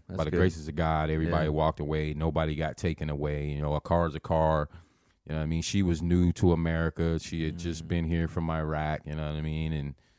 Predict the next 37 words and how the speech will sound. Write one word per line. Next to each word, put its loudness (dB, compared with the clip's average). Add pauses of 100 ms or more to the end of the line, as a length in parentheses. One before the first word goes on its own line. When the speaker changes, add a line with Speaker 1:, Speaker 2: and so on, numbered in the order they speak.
(420)
Speaker 2:
her 0
story 4
was, -4 (1300)
it -2
was, -2
it -6
was, -6
it -4
was -4
crazy. -4
And -6
I, -4
I -6
had -6
never 2
heard 6
a -2
story 4
like -4
that. -4
She -4
had -4
just -12
been 0
here, -4 (240)
you -14
know, -6
three, -4
four -2
years, 0 (1160)
had -4
two 2
older 6
sons, 0
you -2
know, 0
that -2